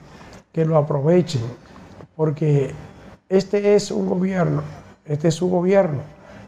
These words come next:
que ha incrementado las ayudas sociales como nunca para el beneficio de los más pobres del país. El funcionario recordó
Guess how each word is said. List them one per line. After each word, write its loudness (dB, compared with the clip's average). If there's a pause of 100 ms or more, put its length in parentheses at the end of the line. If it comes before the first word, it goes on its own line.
que -4
ha 2
incrementado 0
las 0
ayudas 0
sociales 0
como -4
nunca 0 (540)
para 2
el 2
beneficio 0 (540)
de -6
los -2
más 2 (180)
pobres 0 (560)
del 0
país. -4 (640)
El -4
funcionario 0
recordó 0